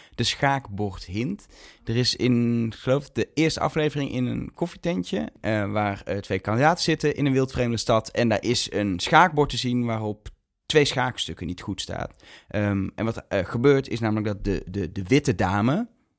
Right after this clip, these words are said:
een dame met wit haar misschien, op, ehm, vakje D één staat. En daar hoort ze niet op een schaakbord als dat gewoon neer wordt gezet. Ehm, en D één is natuurlijk Deen. En Stine is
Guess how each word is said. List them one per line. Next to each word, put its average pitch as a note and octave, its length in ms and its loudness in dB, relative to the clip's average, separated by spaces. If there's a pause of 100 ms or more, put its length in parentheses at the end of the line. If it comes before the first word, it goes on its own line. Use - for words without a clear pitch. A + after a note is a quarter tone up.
(260)
een F#2+ 240 -8 (100)
dame F#2 280 -2
met F#2+ 200 -4
wit G2+ 160 -6
haar G#2 240 -2
misschien, C#3 400 -4 (580)
op, - 380 4
ehm, B2 460 4
vakje A#2 640 2
D F#2 60 -4
één B2 460 6
staat. G#2 400 -6
En A2 120 -4
daar G#2 160 -4
hoort G#2+ 340 0
ze - 120 4
niet G2 280 -4
op - 140 -10
een - 60 -8
schaakbord F#2 540 -8
als F#2 140 -6
dat - 140 -12
gewoon F#2+ 240 -6
neer F2+ 220 -4
wordt F2 180 -10
gezet. - 460 -6
Ehm, G2+ 400 -2 (280)
en D#3 580 8 (160)
D G#2 60 2
één A#2+ 560 4
is A2+ 80 -6
natuurlijk - 320 -6 (120)
Deen. G#2+ 640 -2
En A2 180 -8
Stine C3 420 -4
is - 280 -10